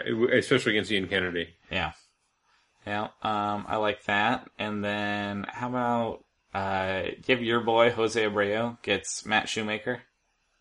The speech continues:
Speaker 1: I didn't.
Speaker 2: I mean,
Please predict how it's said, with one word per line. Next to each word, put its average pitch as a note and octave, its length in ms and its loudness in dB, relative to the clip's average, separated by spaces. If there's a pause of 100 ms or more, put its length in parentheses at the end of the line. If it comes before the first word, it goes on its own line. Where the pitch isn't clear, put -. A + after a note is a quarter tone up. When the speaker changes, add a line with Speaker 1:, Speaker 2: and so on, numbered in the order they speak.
(640)
Speaker 1:
I A#2 200 0 (360)
didn't. G2+ 420 0 (520)
Speaker 2:
I - 80 -6
mean, G2+ 540 -4